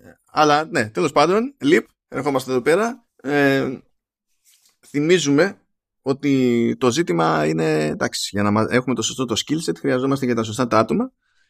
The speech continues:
και το σωστό περιβάλλον. Το σωστό περιβάλλον το έχουν στην τσέπη, δεν τίθεται θέμα, προς αυτό μπορεί να είστε ήσυχοι. Ε, τώρα είμαστε στη φάση που αν κάνετε για front-end developer,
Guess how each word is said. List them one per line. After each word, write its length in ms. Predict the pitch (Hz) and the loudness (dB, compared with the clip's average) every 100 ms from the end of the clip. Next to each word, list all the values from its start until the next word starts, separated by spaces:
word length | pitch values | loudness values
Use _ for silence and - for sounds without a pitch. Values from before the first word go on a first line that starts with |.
| _ | _
και 100 | 160 | -2
το 80 | 151 | 0
σωστό 220 | 135 135 | 2 2
περιβάλλον. 500 | 123 113 110 139 196 | 2 2 2 0 -2
Το 100 | 151 | -8
σωστό 200 | 143 180 | -6 -2
περιβάλλον 440 | 175 151 160 156 | 2 2 4 2
το 60 | 147 | 0
έχουν 220 | 147 139 | 0 -2
στην 140 | 123 110 | -4 0
τσέπη, 300 | 143 156 143 | 0 2 2
δεν 140 | 123 | 2
τίθεται 640 | 113 104 107 101 101 98 160 | 2 -2 -2 0 0 -2 -2
θέμα, 240 | 139 135 | -2 -2
προς 140 | - - | -2 -8
αυτό 180 | - 120 | -4 0
μπορεί 160 | 107 | 2
να 80 | 101 | 2
είστε 460 | 101 101 101 98 - | -2 -4 -6 -6 -6
ήσυχοι. 540 | 180 - - 220 208 _ _ _ _ | -4 -4 0 0 0 _ _ _ _
Ε, 1040 | - 143 139 135 127 120 120 113 104 - - _ | -4 2 4 4 2 2 0 -4 -8 -12 -16 _
τώρα 200 | 170 170 | 2 2
είμαστε 320 | 160 160 - | 2 -2 -4
στη 20 | |
φάση 340 | 131 135 135 113 | 0 2 2 0
που 640 | 117 110 104 101 101 - 69 | 0 2 2 0 -2 -4 0
αν 440 | 85 127 123 - _ _ _ _ | 4 6 4 -2 _ _ _ _
κάνετε 460 | - 151 151 131 107 | 0 4 4 2 0
για 220 | 95 101 - | 0 0 2
front-end 440 | 123 110 101 95 | 2 4 2 2
developer, 400 | 90 87 85 | 2 2 2